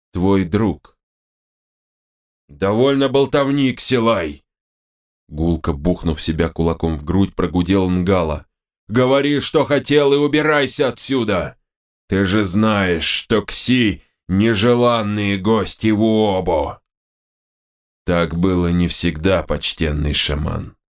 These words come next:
с грустью отозвался Бао. «Увы, сейчас уже поздно что-то исправить. Однако с новой угрозой справиться можно, если объединиться». «С кем? С этими безволосыми чужаками?»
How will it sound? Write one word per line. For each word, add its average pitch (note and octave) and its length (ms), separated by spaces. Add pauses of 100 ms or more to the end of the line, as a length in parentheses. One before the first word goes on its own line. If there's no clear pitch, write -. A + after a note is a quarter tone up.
(600)
с - 100
грустью D#2+ 380
отозвался D2+ 540
Бао. D2 360 (580)
«Увы, F2 420
сейчас F2 500
уже F2+ 220
поздно E2+ 440
что-то E2 380
исправить. D#2 760 (500)
Однако F#2 500
с - 160
новой G2+ 480
угрозой G2+ 580
справиться G#2 640
можно, E2+ 640 (320)
если F#2+ 440
объединиться». F#2+ 1000 (1120)
«С - 100
кем? A2 340 (640)
С - 200
этими A#2+ 380
безволосыми B2 920
чужаками?» C3 920